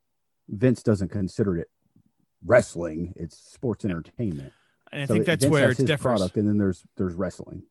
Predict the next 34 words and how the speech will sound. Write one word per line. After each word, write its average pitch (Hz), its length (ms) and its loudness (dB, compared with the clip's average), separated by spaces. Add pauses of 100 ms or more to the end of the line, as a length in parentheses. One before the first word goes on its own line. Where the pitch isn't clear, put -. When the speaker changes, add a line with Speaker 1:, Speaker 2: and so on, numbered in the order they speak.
(540)
Speaker 2:
And 113 100 4
I 101 40 6
think 98 140 2
Speaker 1:
So 90 40 0
Speaker 2:
that, - 140 -2 (300)
I'm 127 120 -2
sorry, 104 180 -6
go 101 60 -16
ahead. 98 120 -4
Speaker 1:
I 196 40 4
don't 220 160 6
wanna 156 180 8
see 123 160 0
spot - 460 0
fest - 340 -4
though. 85 320 -2 (220)
And 131 100 2
I, 127 120 0
I 117 180 0
think 160 320 2
that's 139 240 2
one 139 120 2
of 123 60 4
my 110 120 4
issues 104 420 0
that 101 100 2
I 98 60 2
have 104 280 -2
with 104 120 -6
a 98 40 -4
lot 98 160 0
of 92 80 -2
New 101 160 4
Japan. 101 500 -2